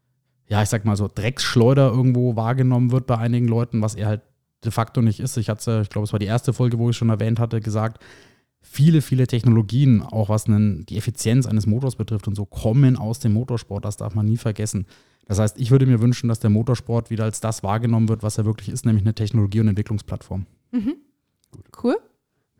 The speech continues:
Speaker 3: Und dann meine Abschlussfrage. Ähm, ich habe jetzt den Sören noch mal ganz anders kennengelernt und auch sehr emotional mit dieser D T M mit verknüpft.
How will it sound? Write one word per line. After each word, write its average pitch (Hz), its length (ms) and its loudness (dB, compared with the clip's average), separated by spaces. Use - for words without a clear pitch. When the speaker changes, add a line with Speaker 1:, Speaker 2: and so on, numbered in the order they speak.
Speaker 3:
Und 90 220 -6
dann 82 220 -4
meine 85 440 -6
Abschlussfrage. 101 720 -8
Ähm, 82 280 -8
ich - 120 -18
habe 104 140 -8
jetzt - 380 -8
den 98 320 -10
Sören 110 260 -2
noch 95 80 -4
mal 90 120 -4
ganz 92 180 -6
anders 104 240 -6
kennengelernt 104 600 -4
und 82 440 -8
auch 85 400 -6
sehr 104 280 -4
emotional 107 540 0
mit 101 140 -4
dieser 95 160 0
D 98 160 -4
T - 120 -8
M 98 320 -4
mit 107 140 -2
verknüpft. - 720 -2